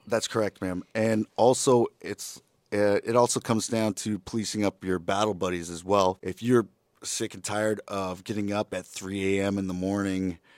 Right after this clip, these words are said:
and having to evacuate, uh, tell your buddies not to vape,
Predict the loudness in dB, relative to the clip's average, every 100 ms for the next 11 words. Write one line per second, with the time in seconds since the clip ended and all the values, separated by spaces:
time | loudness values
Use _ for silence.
0 | _ _ -12 -6 -6 -8 -8 -6 -4 -4
1 | -8 -10 -8 -8 -8 -8 -8 -8 -8 -8
2 | -8 -10 -14 _ _ -8 -4 -2 -4 -2
3 | -2 0 0 -2 -2 -4 -6 -6 -2 -2
4 | -2 -2 -2 -2 -2 -8